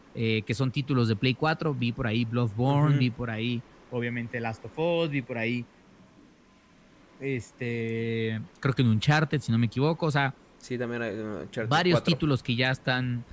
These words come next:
Speaker 1: que ya estaban ahí, que obviamente, pues, obviamente con eso es como el, el, la respuesta de, de, de Sony o de PlayStation al, a Game Pass de, de, de Xbox, no como servicio, sino como decir, "Güey,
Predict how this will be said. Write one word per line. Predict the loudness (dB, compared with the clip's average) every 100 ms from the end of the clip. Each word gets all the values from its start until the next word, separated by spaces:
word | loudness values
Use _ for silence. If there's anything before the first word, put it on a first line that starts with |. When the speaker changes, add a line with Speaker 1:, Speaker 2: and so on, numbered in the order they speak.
| -18 -18 -18 -18 -6
Speaker 1:
que | 0 2 2 0
ya | 0
estaban | 2 2 4
ahí, | 2 2
que | 0
obviamente, | 2 2 2 -2
pues, | -2 0
obviamente | 0 0 -2
con | 0
eso | 0 0
es | -2
como | 0 2 2
el, | 0 -2
el, | -2 0 0 -2 -6 -12 _ _
la | -2 0
respuesta | 0 0 0 0 0
de, | -2 -6
de, | -6 -6
de | -8 -6 -6
Sony | -2 -2 0 0
o | -2
de | -2
PlayStation | -2 0 -2 -2 -4 -6 -6
al, | -4 -2 -2 -4 -4
a | -4 -2
Game | 2 2 2
Pass | 0 0 0
de, | 0 0 -2 -10 _ _ _
de, | -6 -2 -2 -2 -2 -4 -6 -8 -4
de | 0 0
Xbox, | 0 -2 0
no | -2 0
como | 0 0
servicio, | 0 2 2 0
sino | -2 -6
como | -6 -8
decir, | -8 -6
"Güey, | -2 -2